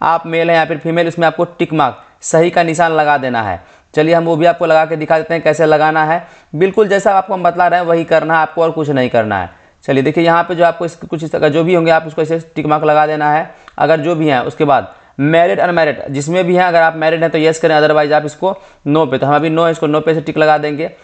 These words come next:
अब आता है आठ नंबर में कैटेगरी, ये देख सकते हैं आप कैटेगरी का ऑप्शन दे रखा है।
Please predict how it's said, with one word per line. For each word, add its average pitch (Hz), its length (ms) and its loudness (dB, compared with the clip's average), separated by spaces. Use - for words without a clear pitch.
अब 180 140 2
आता 185 240 0
है 185 80 0
आठ 170 200 -2
नंबर 170 140 0
में 180 140 -4
कैटेगरी, 160 500 0
ये 110 200 -2
देख 147 120 0
सकते 160 180 -2
हैं 170 60 4
आप 170 100 -2
कैटेगरी 156 360 0
का 165 80 2
ऑप्शन 160 200 -2
दे 156 100 2
रखा 156 280 2
है। - 260 -10